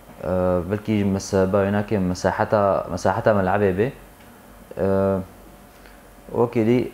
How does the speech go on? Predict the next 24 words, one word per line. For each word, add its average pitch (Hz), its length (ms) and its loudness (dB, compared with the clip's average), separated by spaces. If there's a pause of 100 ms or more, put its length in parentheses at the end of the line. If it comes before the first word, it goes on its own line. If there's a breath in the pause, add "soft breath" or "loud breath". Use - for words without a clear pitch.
اه، 95 160 0
قو-، 90 580 0
كطبيا 104 680 0 (200)
حالتي 101 340 -2
قلت 107 220 0
جماعة 110 420 2
اكتر - 200 0
شيء، - 440 -2
اه، 90 320 0
اصابات 101 460 0 (760)
رباطي 95 420 -2
متصالب 98 500 0
بامامنا. 95 580 0 (640)
يعني 101 200 0
جي 107 280 4
تمزقات 95 580 -2
غضروف 98 380 0
تشد 90 240 -2
بن، 98 180 0 (180)
اه، 87 380 0
التواء 107 320 2
كاحل 110 400 0
تشد 87 280 -4
بي. 101 200 -2